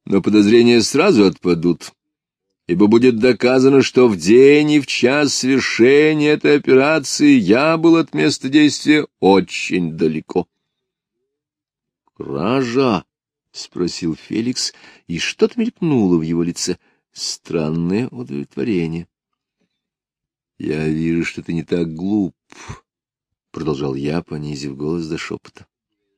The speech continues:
"Ты, по-видимому, давно подозревал неладное, и теперь доволен, что не ошибся, как бывает доволен всякий, убедившись в правильности своей догадки.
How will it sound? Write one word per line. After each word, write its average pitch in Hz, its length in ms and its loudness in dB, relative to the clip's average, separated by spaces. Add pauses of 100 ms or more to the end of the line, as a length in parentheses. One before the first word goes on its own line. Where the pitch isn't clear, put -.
(840)
"Ты, 175 180 -6
по-видимому, 180 640 -4
давно 175 440 0 (140)
подозревал 185 680 -2
неладное, 71 760 -6 (540)
и 240 120 0
теперь 98 200 0
доволен, 85 540 2
что - 200 -10
не 76 140 -6
ошибся, - 600 -8 (300)
как 120 220 -2
бывает 101 340 4
доволен 98 400 4
всякий, 80 840 -2
убедившись 80 800 -4
в - 180 -18
правильности 87 1080 -4
своей 80 420 -2
догадки. 73 520 -8